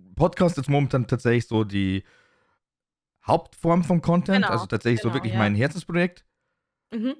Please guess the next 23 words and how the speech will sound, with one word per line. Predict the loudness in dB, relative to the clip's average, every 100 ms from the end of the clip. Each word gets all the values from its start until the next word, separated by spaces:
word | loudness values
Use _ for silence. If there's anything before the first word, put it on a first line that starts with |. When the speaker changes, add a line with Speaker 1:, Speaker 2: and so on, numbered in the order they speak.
| -14 _
Speaker 1:
Egal, | -4 2 2 4
was | 2 -2
für | 0 -2
ein | 0
Podcast | -2 -2 -4 -6
es | -4
ist, | -6 -4
ist | -6 -6
es |
der | -6
Suchename | -4 -2 -2 -4
für | -4
Podcast | -4 -4 -4 -6
oder | -6
ist | -8
es | -8
Quatsch | -6 -6
plus | -8 -8
eins, | -6 -6
finde | -8 -10
ich | -4
beides | -4 -4 -2
geil. | -4